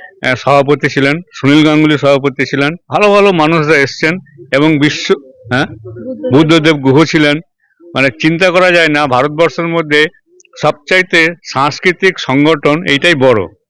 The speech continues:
এবং তিনি এবং শিবানী দাস যেভাবে চেষ্টা করে যাচ্ছেন এবং সর্বস্তরের মানুষের মধ্যে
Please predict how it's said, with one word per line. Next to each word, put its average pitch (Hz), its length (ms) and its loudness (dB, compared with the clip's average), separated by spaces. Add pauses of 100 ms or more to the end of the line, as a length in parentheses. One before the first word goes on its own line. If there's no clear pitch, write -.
(500)
এবং 139 240 -2
তিনি 185 480 0 (460)
এবং 135 260 2
শিবানী 156 380 0
দাস 156 300 0 (420)
যেভাবে 160 440 2 (260)
চেষ্টা 135 300 -2
করে 170 200 2
যাচ্ছেন 139 380 0 (140)
এবং 139 140 -4
সর্বস্তরের 156 680 -4
মানুষের 156 420 0
মধ্যে 127 280 0